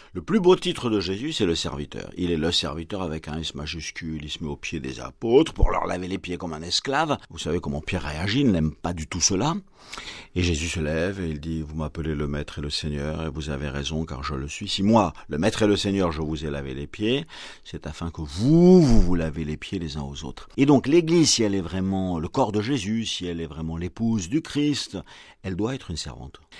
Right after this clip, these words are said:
Et donc mon désir, c'était de montrer comment l'Église doit être une servante du Christ, de Dieu, dans la liturgie, dans la louange, et ensuite se mettre au pied des hommes pour être, euh, son esclave ou sa servante. Alors j'ai proposé un parcours en trois ans. Dieu veut sanctifier l'homme tout entier,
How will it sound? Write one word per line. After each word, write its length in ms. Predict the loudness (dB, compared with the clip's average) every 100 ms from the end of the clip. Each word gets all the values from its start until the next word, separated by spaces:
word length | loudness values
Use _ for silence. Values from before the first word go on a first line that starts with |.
| -2
Et 60 | 2
donc 120 | 2
mon 120 | 2
désir, 480 | 0 0 0 0 0 -6 -8
c'était 260 | -6 -2 0
de 60 |
montrer 240 | 0 -2 -4
comment 160 | -4
l'Église 280 | -2 -4 -2
doit 100 | -4
être 120 | -4
une 80 | -8
servante 320 | -8 -10 -6
du 140 | -6 -4
Christ, 460 | 0 2 2 -4
de 200 | 0 0
Dieu, 380 | 4 6 6 4
dans 160 | 0 -6
la 100 | -6
liturgie, 420 | -6 -8 -6 -6
dans 100 | -4
la 100 | -6
louange, 380 | -4 -4 -4 -6 -4
et 80 | -2
ensuite 480 | 0 4 4 4
se 240 | 0 -4 0
mettre 360 | 0 -2 -4
au 120 | -8 -8
pied 220 | -6 -6
des 200 | -6 -6
hommes 140 | -6
pour 180 | -6 -8
être, 220 | -8 -10
euh, 220 | -10 -10 -10
son 200 | -10 -10
esclave 340 | -8 -8 -6
ou 40 |
sa 160 | -8 -8
servante. 460 | -10 -12 -12 -14 -8
Alors 100 | -4
j'ai 120 | -2
proposé 280 | -2 -2 0
un 80 | 0
parcours 320 | -2 -4 -6
en 80 | -8
trois 320 | -6 -6 -4
ans. 220 | -2 -2 -4
Dieu 320 | 0 6 8
veut 340 | 8 4 0 0
sanctifier 880 | 2 2 0 -2 -4 -2 -2 -2
l'homme 300 | 0 0 0
tout 260 | -4 -6 -2
entier, 340 | -2 -2 -2